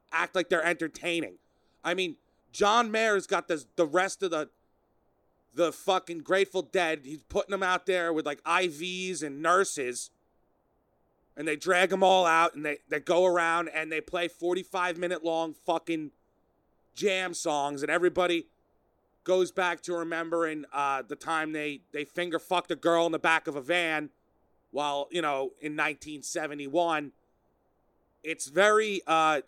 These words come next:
you know, I'm just,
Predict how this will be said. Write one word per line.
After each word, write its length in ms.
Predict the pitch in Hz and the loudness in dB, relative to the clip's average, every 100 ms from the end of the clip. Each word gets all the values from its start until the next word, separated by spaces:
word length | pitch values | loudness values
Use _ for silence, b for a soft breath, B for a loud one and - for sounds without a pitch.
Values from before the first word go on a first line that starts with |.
| - | -4
you 120 | 175 | -2
know, 240 | 143 123 - _ b b _ _ _ _ _ _ _ _ _ _ _ _ _ _ _ _ _ _ - | 0 -2 -6 _ b b _ _ _ _ _ _ _ _ _ _ _ _ _ _ _ _ _ _ -8
I'm 180 | 151 170 | -6 -4
just, 320 | 180 - | -6 -6